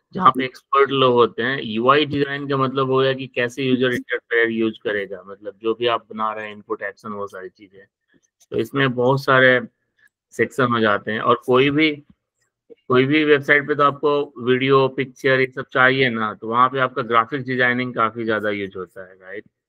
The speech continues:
कि web graphics designing जो आपको यूज़ करना हो, अ, पिक्चर और ये सारी चीजें। So, I mean, just saying on that, but you need to put the color. This is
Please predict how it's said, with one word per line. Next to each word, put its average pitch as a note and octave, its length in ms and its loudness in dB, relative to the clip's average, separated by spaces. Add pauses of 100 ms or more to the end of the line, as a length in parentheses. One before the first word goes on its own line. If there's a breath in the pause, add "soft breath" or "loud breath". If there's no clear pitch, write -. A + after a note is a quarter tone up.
(480)
कि G#2+ 200 -8
web A2+ 260 0
graphics A2 380 -2
designing G#2 440 -6
जो G#2 120 -2
आपको G2+ 400 -4
यूज़ G2+ 300 -8
करना G2+ 240 -6
हो, G2+ 180 -6
अ, - 60 -20 (260)
पिक्चर F#2+ 600 -12
और F#2 160 -6
ये F#2 60 -8
सारी F#2 260 -18
चीजें। F#2+ 320 -20 (400)
So, G#2 60 -20
I - 360 -6
mean, C#3 120 2
just C3 160 2
saying A2 320 -4
on G#2 100 -8
that, G2 160 -8 (180)
but G2+ 100 -8
you - 220 -20
need G2+ 120 -12
to G#2+ 60 -8
put G2 220 -16
the G2 160 -10
color. G2 320 -12
This A#2 140 -6
is A#2+ 120 -4